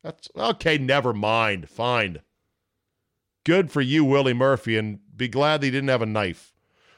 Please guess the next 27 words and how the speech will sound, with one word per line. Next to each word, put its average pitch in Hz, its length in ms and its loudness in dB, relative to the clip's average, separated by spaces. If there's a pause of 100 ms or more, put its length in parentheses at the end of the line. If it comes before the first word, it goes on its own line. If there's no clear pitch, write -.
(160)
or 131 180 2
a 147 60 2
gun 127 500 0 (580)
or 127 220 4
a 127 40 4
table 131 460 0
leg 113 440 0 (260)
or 117 160 0
a 131 60 0
club 123 680 0 (300)
or 120 180 0
a 135 80 4
rock 120 640 0 (460)
or 127 160 2
a 135 80 4
Pittsburgh 135 560 -2
Steeler 135 480 0
helmet, 120 400 0
because 117 480 -2
if 131 120 -4
he 160 100 -2
did, 151 540 0
y-, 160 460 -10
you'd 131 300 -4
probably 113 320 0
be 101 160 -6
dead. 69 320 -12